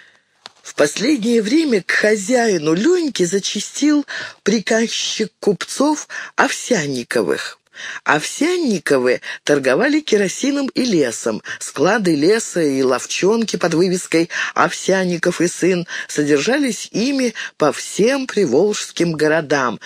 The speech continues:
Хозяин баржи, Гордей Лукич, уже не раз имел дело с хитроватым прилизанным приказчиком Овсянниковых. И не раз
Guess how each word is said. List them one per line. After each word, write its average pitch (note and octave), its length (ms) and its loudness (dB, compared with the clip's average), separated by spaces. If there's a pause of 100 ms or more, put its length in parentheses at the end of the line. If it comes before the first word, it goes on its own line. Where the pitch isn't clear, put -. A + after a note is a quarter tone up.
(220)
Хозяин D#3 520 2
баржи, D#3+ 540 0
Гордей D#3+ 340 0
Лукич, C#3 480 -2 (220)
уже A#3 200 0
не A#3+ 140 0
раз A#3 320 0
имел F3+ 300 0
дело D#3 340 2
с - 80 -10
хитроватым F#3 840 0
прилизанным F3+ 600 0
приказчиком D3 720 0 (240)
Овсянниковых. A#2+ 1040 0 (380)
И A3+ 220 0
не C#4 200 0
раз G#3 480 0